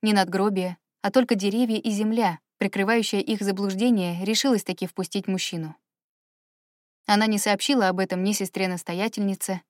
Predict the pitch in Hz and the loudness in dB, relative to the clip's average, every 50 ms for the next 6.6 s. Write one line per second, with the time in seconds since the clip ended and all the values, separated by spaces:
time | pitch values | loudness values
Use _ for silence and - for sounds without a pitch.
0 | _ _ _ _ _ _ _ - 254 247 - 214 214 214 208 190 180 175 175 170 | _ _ _ _ _ _ _ 2 2 4 4 2 2 4 2 0 0 -2 -4 -2
1 | 165 180 190 208 202 - - _ _ _ _ _ _ _ _ _ _ 214 196 - | -2 0 0 0 0 -2 -8 _ _ _ _ _ _ _ _ _ _ 0 0 0
2 | - - 240 254 247 240 - 180 185 185 180 180 185 180 - - 185 175 196 190 | 2 4 6 6 6 4 2 0 0 0 0 0 0 0 0 -2 -2 0 2 2
3 | 196 190 220 247 247 240 220 202 - 208 208 208 202 202 196 190 - 214 220 220 | 2 4 4 4 6 4 4 4 4 4 4 4 4 2 2 2 2 0 2 2
4 | 196 180 170 - _ _ 214 208 180 208 214 226 277 269 240 214 - - 220 214 | 0 0 -2 -6 _ _ -4 -2 0 0 2 2 4 4 2 2 0 0 0 0
5 | 202 - - 190 196 220 220 214 196 196 - - 196 196 190 185 175 170 170 170 | 0 0 0 2 2 2 2 0 -2 -2 -2 -2 0 0 0 0 0 -2 -4 -2
6 | 160 190 202 196 170 180 175 160 170 160 156 | -2 0 0 0 0 -2 -4 -4 -4 -8 -8